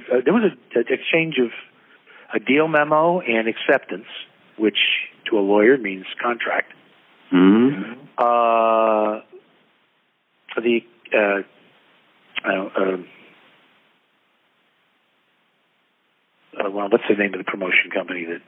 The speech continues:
Speaker 1: that promotes him? Not Heyman, although that's really who promotes him. Um,
Speaker 2: Yvonne Michelle's company.
Speaker 1: Yvonne Michelle, uh, later claimed that he couldn't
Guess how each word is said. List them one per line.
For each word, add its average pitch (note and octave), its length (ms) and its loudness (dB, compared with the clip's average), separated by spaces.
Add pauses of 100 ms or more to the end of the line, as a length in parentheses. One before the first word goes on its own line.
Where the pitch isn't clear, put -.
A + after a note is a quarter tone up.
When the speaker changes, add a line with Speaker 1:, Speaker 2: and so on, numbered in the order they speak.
Speaker 1:
that F2+ 80 -12 (400)
promotes F2 400 -8
him? E2+ 120 -8
Not G#2+ 180 4
Heyman, F2+ 340 -6 (720)
although F#2 220 -4
that's G2+ 260 2
really G2+ 240 6
who F#2 120 -2
promotes F#2 440 -8
him. F#2+ 160 -12
Um, G#2 560 -2 (640)
Speaker 2:
Yvonne C3 320 4
Michelle's A2+ 440 2
company. F#2+ 340 -4
Speaker 1:
Yvonne C3+ 300 2
Michelle, A2+ 520 0 (360)
uh, G2 600 0
later G#2+ 380 2
claimed G2 440 -8
that G2 140 -2 (1400)
he B2+ 120 -6
couldn't G#2+ 360 0